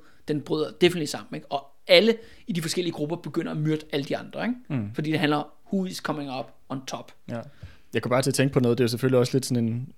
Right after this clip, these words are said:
Speaker 2: øhm, bare i forhold til det her med den der brydningstid, vi er i.
Speaker 1: Ja.
Speaker 2: Fordi at ville, ville være helt forkert også at, øhm, og hvad kan man sige,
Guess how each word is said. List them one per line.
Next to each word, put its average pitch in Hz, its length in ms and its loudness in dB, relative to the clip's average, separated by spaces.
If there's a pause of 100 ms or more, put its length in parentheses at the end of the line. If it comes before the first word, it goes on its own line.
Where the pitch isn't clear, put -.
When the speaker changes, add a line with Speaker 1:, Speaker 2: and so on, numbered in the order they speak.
(140)
Speaker 2:
øhm, 117 380 -8 (420)
bare 127 200 6
i 131 60 -2
forhold 135 180 2
til 135 100 -2
det 123 80 0
her 120 60 2
med 117 100 0
den 123 140 0
der 120 80 2
brydningstid, 160 520 0
vi 120 100 -2
er 117 120 0
i. 113 180 -10 (200)
Speaker 1:
Ja. 175 140 6 (240)
Speaker 2:
Fordi 127 200 2
at 113 220 2
ville, 123 240 -2
ville 120 180 2
være 120 100 4
helt 160 140 2
forkert 120 300 2
også 120 220 2
at, 107 400 0
øhm, 110 140 -8 (400)
og 120 140 -12
hvad 113 80 -6
kan 110 80 -2
man 107 40 -2
sige, 113 300 -8